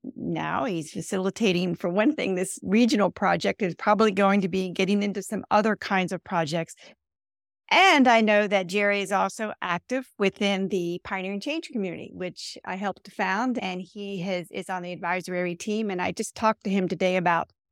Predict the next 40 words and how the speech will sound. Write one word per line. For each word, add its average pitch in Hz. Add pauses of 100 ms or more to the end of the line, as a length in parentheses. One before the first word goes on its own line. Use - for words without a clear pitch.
(280)
helping 202
out 190
with 196
some 196
office 185
hours 175
every 175
now 175
and 175
then 180
where 160
he 180
might 175
show 175
up 175
and 175
be 185
available 170
for 170
some 170
advice 170
and 190
mentoring 202
to 190
some 196
other 208
managers. 160
You 240 (160)
both 240
have 220
been 196
so 220
generous 190
in 185
so 208
many 196
ways 175
to 196
local 175
government, 170